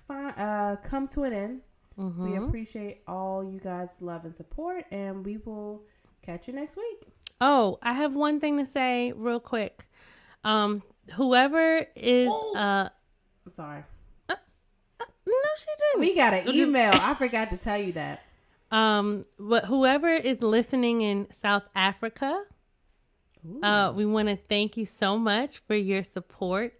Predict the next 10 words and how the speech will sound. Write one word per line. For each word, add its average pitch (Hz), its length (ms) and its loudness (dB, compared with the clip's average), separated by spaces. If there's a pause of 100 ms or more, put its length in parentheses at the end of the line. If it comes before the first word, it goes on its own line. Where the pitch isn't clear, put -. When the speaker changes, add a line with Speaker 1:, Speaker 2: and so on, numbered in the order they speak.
Speaker 2:
and 185 380 -2
for 185 220 -4
listening, 208 640 -2
because 190 580 -2
we 214 260 0
made 226 340 4
it 220 240 -2 (680)
on 196 240 2
the 190 200 -2 (100)
Apple 214 680 0